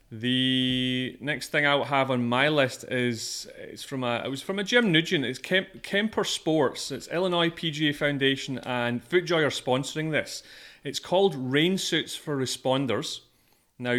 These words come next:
you can actually check this out, amitahealth dot org, and it's forward slash rain suits for responders. And basically what they're doing is, is people are donating their old rain suits for golf, and they've been turned into P P Es,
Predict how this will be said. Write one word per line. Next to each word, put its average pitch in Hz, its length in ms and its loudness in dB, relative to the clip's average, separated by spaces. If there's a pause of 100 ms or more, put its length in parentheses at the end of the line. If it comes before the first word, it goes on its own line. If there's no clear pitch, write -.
(140)
you 160 180 -6
can 175 160 -8
actually 143 300 -2
check 131 320 -4
this 123 280 -4
out, 135 380 -2 (500)
amitahealth 147 920 2
dot 127 200 4
org, 123 420 2 (200)
and 113 160 -4
it's - 180 -6
forward 156 460 0
slash 123 540 -2
rain 131 340 0
suits - 460 -4 (100)
for 117 240 -4
responders. 113 680 -2 (340)
And 123 120 -4
basically 226 300 6
what 180 80 4
they're 127 240 4
doing 135 160 4
is, 113 240 -2
is 120 160 -10
people 190 500 -2
are 135 160 2
donating 123 600 0
their 110 300 2
old 123 500 -2
rain 117 320 0
suits 120 340 -4
for 120 140 -8
golf, 107 400 -2 (460)
and 120 120 -2
they've 113 100 0
been 123 160 2
turned 151 320 -2
into 143 220 -2
P 139 280 -6
P 127 500 -2
Es, - 240 -12